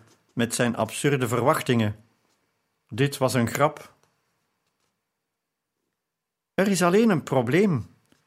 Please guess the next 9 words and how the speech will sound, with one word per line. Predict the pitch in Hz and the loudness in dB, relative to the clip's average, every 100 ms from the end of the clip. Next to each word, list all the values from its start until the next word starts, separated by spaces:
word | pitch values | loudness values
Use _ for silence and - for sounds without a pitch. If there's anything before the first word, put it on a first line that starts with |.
| _ | _
ging | - 131 | -2 0
de | 120 | 0
koningin | 120 120 117 113 113 | 0 0 0 0 0
verder. | 101 117 110 113 - _ _ _ _ _ _ _ _ _ - | 0 0 0 -6 -8 _ _ _ _ _ _ _ _ _ -6
En | 110 | -2
ik | 113 | -2
haalde | 110 123 151 131 117 | -2 0 0 0 -2
opgelucht | 139 - 135 135 - | -2 -2 -2 -2 -4
adem. | 110 110 107 110 | -2 -2 -2 -6